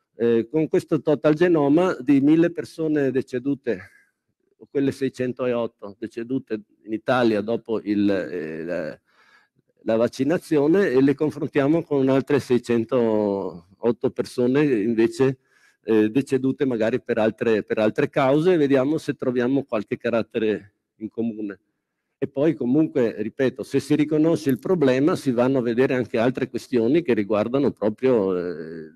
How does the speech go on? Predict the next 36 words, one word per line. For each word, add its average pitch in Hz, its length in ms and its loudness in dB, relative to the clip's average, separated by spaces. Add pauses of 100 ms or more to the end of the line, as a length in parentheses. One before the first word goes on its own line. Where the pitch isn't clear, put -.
(180)
la 95 120 -4
situazione 131 640 0
che 117 100 -2
avevano 123 400 2
le 117 120 0
persone, 135 440 -2
si - 180 0
risale 139 480 2
indietro 131 520 0
all'analisi 117 500 -2
prevaccinale 120 800 -2
che 135 80 -4
deve 120 160 -2
essere 117 240 -4
fatta 113 320 -4
bene 107 420 0 (680)
e 117 180 0
deve 120 220 0
essere 120 240 -4
fatta, 113 560 -2
eh, 71 320 -16
seriamente, 127 880 0 (320)
e 120 120 0
vedere 135 400 2
i 147 80 0
fattori 127 480 -6
che 135 80 -2
eventualmente 123 720 -2
di 117 140 0
rischio 131 400 0
che 131 100 -6
noi 113 240 0
possiamo 110 760 -2
sempre 120 340 -2
più 143 160 2
identificare, 135 960 0